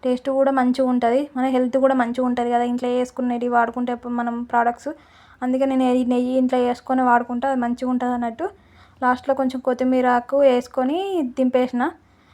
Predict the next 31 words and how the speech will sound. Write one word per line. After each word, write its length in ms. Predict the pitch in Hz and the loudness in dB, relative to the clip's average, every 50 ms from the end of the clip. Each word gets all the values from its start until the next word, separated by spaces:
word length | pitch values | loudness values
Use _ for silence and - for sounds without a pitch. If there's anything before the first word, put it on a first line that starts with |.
| _ _ _ 277 | _ _ _ -6
ఈ 40 | |
వీడియో 320 | 262 254 262 269 254 277 277 | -4 -2 -2 2 2 2 4
మీకు 220 | 277 269 262 - | 2 0 0 0
నచ్చినట్టయితే 800 | 262 254 247 247 - 254 262 262 247 240 247 247 240 247 285 294 | 0 0 0 0 -2 0 0 0 0 0 -2 -4 2 2 2 2
లైక్ 380 | 277 247 240 240 240 240 - | 4 2 2 0 -2 -2 0
చేసి, 200 | 262 262 262 285 | 0 0 0 -2
షేర్ 420 | 269 262 269 254 240 247 240 - 254 | -6 -2 -2 0 0 -2 -2 -2 -2
చేసి, 200 | 254 254 - 294 | -2 -2 -4 -2
సబ్స్క్రైబ్ 540 | - 269 247 240 - - 254 262 262 262 262 | 0 0 0 0 -2 0 0 0 2 2 0
చేసుకోండి. 580 | 247 254 - - - 240 240 247 247 294 359 - _ _ _ _ _ - - _ _ | 0 0 -4 -4 -2 -2 0 0 0 -2 -4 -8 _ _ _ _ _ -20 -20 _ _
వెజ్ 200 | 262 254 247 262 262 - | 0 0 0 0 0 2
పలావ్ 240 | 269 269 269 269 269 | 4 6 6 4 4
మాత్రం 380 | 262 262 262 262 277 285 269 | 2 0 0 0 0 0 0
ఒకసారి 240 | 262 262 - 277 254 | 0 0 0 -2 -2
ట్రై 260 | - 254 247 240 262 | 2 2 2 2 4
చేయండి, 340 | 240 262 269 262 254 247 247 | 4 2 2 2 2 2 0
ఇట్లా 280 | 240 233 - 240 269 392 - - _ _ - - | -2 -4 -2 -2 -2 -2 -4 -10 _ _ -10 -4
మంచిగా 320 | 254 254 254 254 277 285 | 0 0 0 0 0 -2
ఉంటుంది 300 | 294 285 277 254 240 233 | 0 0 0 0 0 0
అన్నమాట. 360 | 233 240 233 233 233 233 226 233 294 294 - _ _ _ _ _ _ _ _ _ _ _ _ _ _ _ _ _ _ _ - | 0 -2 -2 -4 -4 -2 -2 -4 -4 -4 -12 _ _ _ _ _ _ _ _ _ _ _ _ _ _ _ _ _ _ _ -6
వెజ్, 200 | 277 254 233 262 | -6 -6 -4 -4
వెజ్ 460 | - 262 262 247 254 247 254 254 247 247 | -4 -4 -4 -2 -2 -2 -2 -2 -2 -2
పలావ్ 220 | 277 269 277 269 277 | 2 4 6 6 6
ఇట్లా 160 | 262 277 262 | 4 2 2
చేసుకుంటే 400 | 262 254 254 262 - 262 262 269 | 2 2 0 0 -4 -4 -2 0
మంచిగా 300 | 262 254 254 254 262 262 | 2 2 2 0 0 0
ఉంటుంది, 280 | 254 247 247 240 254 | 0 0 -2 -2 -4
ఒకసారి 380 | 330 381 403 381 - - 302 277 | -4 -4 -6 -6 -6 -6 -8 -4
ట్రై 200 | - 262 254 262 | 0 0 0 0
చేసి 240 | 262 269 277 269 269 - 269 | 2 0 -2 -2 0 0 0
చూడండి. 420 | 262 247 247 240 240 285 403 440 | 2 2 2 0 0 -2 -4 -6